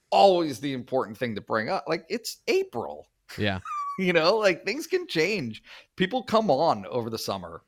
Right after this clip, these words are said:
Speaker 1: right? People fade over the summer. Like, that, that, that is something that happens, and we'll be keeping an eye on it. But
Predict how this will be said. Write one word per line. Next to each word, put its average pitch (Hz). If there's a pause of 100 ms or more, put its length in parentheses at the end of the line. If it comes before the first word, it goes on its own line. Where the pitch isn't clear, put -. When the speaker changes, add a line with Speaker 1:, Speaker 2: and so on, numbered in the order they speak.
Speaker 1:
right? 135
People 196
fade 208
over 101
the 90
summer. 85
Like, 98
that, 143 (100)
that, 156
that 135
is 196
something 175
that 143
happens, 135 (320)
and 123
we'll 131
be 135
keeping 135
an 107
eye 156
on 104
it. 107
But 104